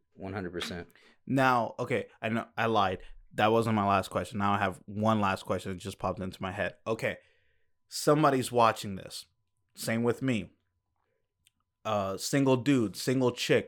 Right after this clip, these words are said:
Speaker 2: whatever, is, like, thinking, Okay, well, I don't wanna wait till I meet somebody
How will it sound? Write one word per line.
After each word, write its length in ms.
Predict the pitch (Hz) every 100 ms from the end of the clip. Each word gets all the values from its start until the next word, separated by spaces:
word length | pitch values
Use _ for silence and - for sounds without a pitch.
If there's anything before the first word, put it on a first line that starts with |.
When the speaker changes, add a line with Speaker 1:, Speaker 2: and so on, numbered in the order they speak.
| -
Speaker 2:
whatever, 680 | 98 104 120 117 110 98 - _ _ _ _ _ _ _ _ _ _ -
is, 260 | 117 -
like, 220 | 113 101
thinking, 460 | - 120 113 110 104 -
Okay, 500 | 117 - 107 90 - _ _ _ _ _ _
well, 360 | 107 104 95 -
I 80 | 127
don't 80 | 147
wanna 280 | 143 110 - _ _ - -
wait 400 | 127 127 - _
till 160 | - 117
I 100 | 104
meet 340 | 107 151 165
somebody 880 | - 120 107 98 98 98 98 98